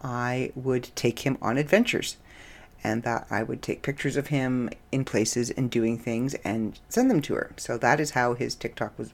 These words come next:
or his Instagram was born. And he came with me, so I'm hoping to get some pictures of him in New Brunswick tomorrow, you know, the mountains, the Appalachians behind him,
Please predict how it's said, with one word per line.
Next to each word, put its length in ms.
or 80
his 240
Instagram 540
was 120
born. 320
And 640
he 300
came 440
with 240
me, 220
so 640
I'm 120
hoping 600
to 840
get 200
some 160
pictures 400
of 120
him 160
in 80
New 100
Brunswick 420
tomorrow, 640
you 120
know, 80
the 80
mountains, 460
the 100
Appalachians 640
behind 440
him, 360